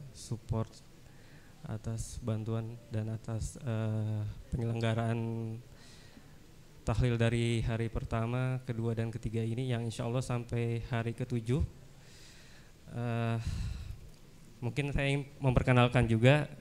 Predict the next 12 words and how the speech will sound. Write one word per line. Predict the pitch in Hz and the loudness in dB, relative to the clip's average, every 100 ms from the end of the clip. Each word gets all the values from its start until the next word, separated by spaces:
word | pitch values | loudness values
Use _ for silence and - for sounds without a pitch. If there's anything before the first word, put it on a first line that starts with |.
| - | -6
ke | 135 123 117 113 117 110 | 2 4 4 4 4 2
saya, | - 120 113 123 143 160 - - - - - - - - | 2 2 2 2 -2 -8 -16 -18 -16 -16 -18 -20 -20 -10
anak | 123 120 - | 0 0 2
terakhir | 127 120 127 117 | 2 6 6 6
dari | 117 117 117 117 117 113 110 113 - - - - | 6 6 4 4 4 2 0 -4 -8 -16 -20 -16
Bapak | - 113 113 113 - 127 - - - - - - - - - - | -2 -2 2 0 -2 -10 -14 -20 -20 -20 -20 -20 -20 -20 -16 -2
saya, | 117 107 110 139 - - - - - - - - - - - 117 | 2 4 4 4 0 -6 -16 -20 -20 -20 -20 -20 -20 -20 -12 -6
eh, | 107 | -4
Bapak | 107 107 110 107 | -4 0 0 0
Haji | 110 104 110 | -2 -2 -2
Raden | 113 110 110 | -2 -4 -2
Panji | 113 110 110 110 - 113 110 | -2 -2 -4 -6 -6 -4 -2